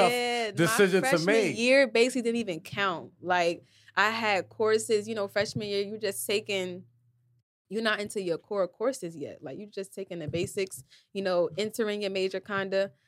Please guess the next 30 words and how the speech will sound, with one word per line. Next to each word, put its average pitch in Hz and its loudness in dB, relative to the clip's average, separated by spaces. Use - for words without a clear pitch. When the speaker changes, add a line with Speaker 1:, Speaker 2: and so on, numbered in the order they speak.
Speaker 2:
But 160 0
sophomore 220 0
year 196 0
is 190 -2
when 180 -2
you 170 -4
start 185 -2
taking 208 -2
them 165 -8
classes 160 -4
for 170 -6
your 160 -6
major 151 -8
for 160 -10
real. 139 -6
So 156 -4
I 170 -4
kinda 180 -4
had 175 -2
to 160 -6
start 165 0
over. 170 0
So 180 0
I 170 0
kinda, 185 -4
I 180 0
did 202 0
an - 0
extra 180 -4
semester. 180 -4